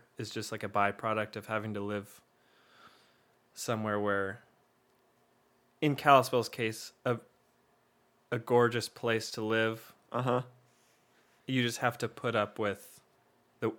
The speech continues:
Speaker 1: the harsh winter sometimes. But, um, with, with this idea about hygge, you, you have to, you don't have to. <laughs> You, you can lean into it and get excited about it and, and find some things about it that you love.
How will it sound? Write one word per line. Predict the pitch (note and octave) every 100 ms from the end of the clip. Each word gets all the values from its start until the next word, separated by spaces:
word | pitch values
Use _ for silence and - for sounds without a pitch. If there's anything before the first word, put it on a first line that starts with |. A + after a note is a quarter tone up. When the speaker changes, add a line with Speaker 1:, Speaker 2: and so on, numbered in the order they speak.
| -
Speaker 1:
the | A2+
harsh | A2+ G#2 -
winter | G2+ - G#2
sometimes. | G2+ G2+ - - - - - _ _ _ _ - - - - - - _
But, | E3+ F#3 C3 - - _ _ _ _ _ -
um, | B2+ B2+ A#2+ -
with, | C3+ C3+ -
with | - D3
this | D3 C3+
idea | C#3 C3+ C3
about | A#2+ A#2
hygge, | C3+ C3 C3
you, | B2 A#2+ A2+ -
you | B2 B2 A#2+
have | A#2 A2 -
to, | - A2 G#2+ G2+ G2+ - _ _ -
you | A2
don't | G#2
have | G2 -
to. | F#2+ - -
<laughs> | F#3+ - - - - - - A3+ - G#3 -
You, | C#3 C3 C3 C3 C3 - -
you | D#3+
can | E3 E3+
lean | E3 F3
into | E3+ D#3+ E3+
it | D#3+
and | C#3 B2+
get | C3
excited | A#2+ - A#2 A2
about | A2 G#2+
it | G#2 - -
and, | A2+ A2 G#2+ G#2 - _ _
and | B2+ A#2+
find | B2+ A#2
some | A2+ A2
things | A2+ G#2+
about | G#2+ G2+
it | -
that |
you | A2
love. | G#2+ F#2+